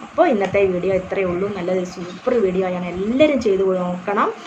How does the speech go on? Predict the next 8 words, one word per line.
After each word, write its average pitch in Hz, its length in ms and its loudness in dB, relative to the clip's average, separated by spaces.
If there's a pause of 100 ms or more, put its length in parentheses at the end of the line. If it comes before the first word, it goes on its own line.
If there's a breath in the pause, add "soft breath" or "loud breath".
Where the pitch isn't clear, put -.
(200 loud breath)
സമയം 180 480 0
കിട്ടുമ്പോഴൊക്കെ 180 800 -2
വീട്ടിലിരുന്ന് 185 640 -2 (120)
ഈ 220 100 2
ഒരു 185 160 2
ഫേഷ്യൽ, 180 680 0
അതായത് 185 260 0 (120)
വീട്ടിൽ 208 300 -2